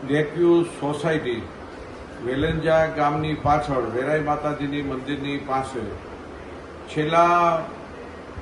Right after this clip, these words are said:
દસ વર્ષથી ઘરમાં મોગલમાનો,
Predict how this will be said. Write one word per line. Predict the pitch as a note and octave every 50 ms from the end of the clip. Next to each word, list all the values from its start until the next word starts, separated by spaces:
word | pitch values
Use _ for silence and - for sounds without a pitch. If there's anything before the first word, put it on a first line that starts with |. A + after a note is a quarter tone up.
| - D3
દસ | D3+ F3 A3 A3+ - -
વર્ષથી | D3+ D3+ D3+ C#3 B2+ - - C3 A#2+ A2 G#2+ - - - - - - - - - A#2+
ઘરમાં | C#3 D3 D#3 D#3+ E3+ E3+ E3 E3 E3 E3 E3 D#3+ C#3+
મોગલમાનો, | C#3+ C#3 C#3 D#3+ D#3+ D#3+ D#3 D#3 D3+ D#3 D#3 D#3 D#3 D#3 D#3 D#3 D3+ D3+